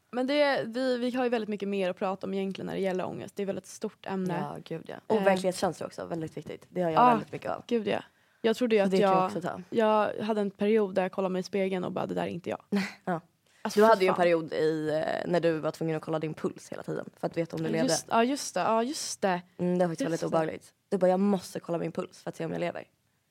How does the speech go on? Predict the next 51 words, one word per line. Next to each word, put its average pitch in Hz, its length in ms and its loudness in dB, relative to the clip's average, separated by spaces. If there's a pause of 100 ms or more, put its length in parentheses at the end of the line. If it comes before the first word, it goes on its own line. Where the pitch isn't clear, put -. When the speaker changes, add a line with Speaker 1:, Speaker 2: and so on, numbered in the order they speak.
(120)
Speaker 1:
men 277 100 2
jag 277 80 4
fick 277 140 -4
så 269 80 -4
sjuka - 540 0
overklighetskänsla. 233 540 0
Jag 202 100 2
bara 208 100 2
så - 80 -10
här, - 80 -6
Speaker 2:
Mm. 285 160 0
Speaker 1:
"Är, 240 120 0 (500)
i, - 260 -12
i, 73 180 -10
va? 262 200 -6
Sitter 359 320 -8
du 202 140 -2
här? 190 220 -4
Eller 196 160 0
Speaker 2:
Mm. - 120 2
Speaker 1:
är 233 40 -2
jag 277 160 -2
här?" 208 220 2
Eller 208 180 2
så 208 100 -2
här. 190 120 4
För - 80 -4
det - 20 -6
kändes 240 200 2
som 240 80 2
att - 80 -4 (140)
helt 233 320 0
plötsligt 226 240 -6
skulle 226 140 0
det 196 60 2
bara 185 100 0
så - 80 -2
här, 175 80 0 (240)
Speaker 2:
Mm. 185 140 -4
Speaker 1:
så, - 240 -2
så 220 120 -8
var - 60 -2
allting 190 240 -6
borta, - 240 -10
typ. 190 80 -8
Speaker 2:
Mm. 180 140 -6 (160)
Det 185 100 -2
låter 180 140 -2
som 170 80 -8
en 160 60 -6
psykos. - 420 -12